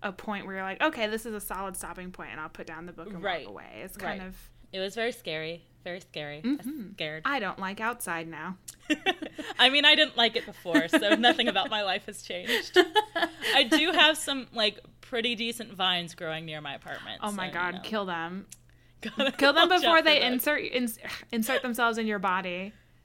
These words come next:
Speaker 2: Maybe they already did.
Speaker 1: Oh my God. Oh my God, you guys can't see it, but Emma's, like, cutting off her face right now, and I just don't know what to do. <laughs>
Speaker 2: It's not me laughing, it's the vines.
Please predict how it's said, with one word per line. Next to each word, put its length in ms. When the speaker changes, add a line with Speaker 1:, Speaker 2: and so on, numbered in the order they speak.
Speaker 2:
Maybe 480
they 240
already 580
did. 120
Speaker 1:
Oh 60
my 180
God. 120
Oh 80
my 140
God, 220
you 80
guys 200
can't 260
see 100
it, 140
but 120
Emma's, 280
like, 220
cutting 320
off 160
her 100
face 300
right 180
now, 340
and 160
I 60
just 180
don't 140
know 140
what 160
to 80
do. 160
<laughs> 360
Speaker 2:
It's 180
not 240
me 160
laughing, 400
it's 140
the 120
vines. 640